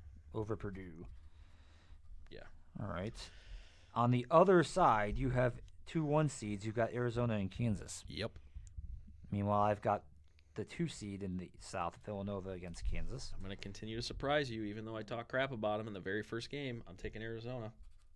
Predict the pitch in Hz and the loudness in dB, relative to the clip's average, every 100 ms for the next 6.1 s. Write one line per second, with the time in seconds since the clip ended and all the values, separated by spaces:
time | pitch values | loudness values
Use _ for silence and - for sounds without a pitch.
0 | - - 139 120 110 101 87 90 95 117 | -18 -4 -2 2 2 2 2 0 4 4
1 | 117 117 110 107 101 98 98 98 90 80 | 6 6 6 6 4 4 2 0 0 -6
2 | 82 80 - - 110 107 120 107 101 95 | -8 -8 -4 -2 0 2 2 2 0 -2
3 | 98 90 87 - 92 117 107 - - - | -2 -4 -6 -8 -8 -8 -8 -14 -18 -20
4 | - - - - - - - - - - | -20 -20 -20 -20 -20 -20 -20 -20 -20 -20
5 | - - - - - - - - 196 196 | -20 -20 -18 -14 -12 -10 -2 12 12 12